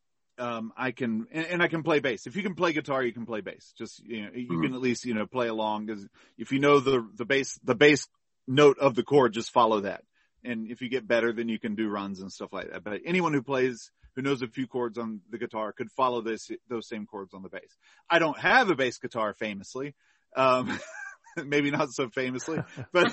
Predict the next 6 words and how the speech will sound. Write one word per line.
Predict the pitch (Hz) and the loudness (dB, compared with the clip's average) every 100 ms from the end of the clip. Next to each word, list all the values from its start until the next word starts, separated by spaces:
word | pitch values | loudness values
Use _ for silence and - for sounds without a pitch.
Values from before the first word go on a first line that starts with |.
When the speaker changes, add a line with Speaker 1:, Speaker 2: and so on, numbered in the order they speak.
| - | 4
Speaker 1:
<laughs> | 226 - 226 269 - 226 185 180 262 254 220 262 | 4 6 4 4 4 4 4 4 4 2 2 2
um, | 185 180 156 139 - | 6 6 4 -2 -2
<laughs> | |
I, | 180 117 - 285 175 302 - 294 302 - - - - - | 0 0 4 6 8 6 6 6 6 2 -6 -18 -20 0
uh, | 165 160 147 131 | 4 8 8 6
I, | 143 | 2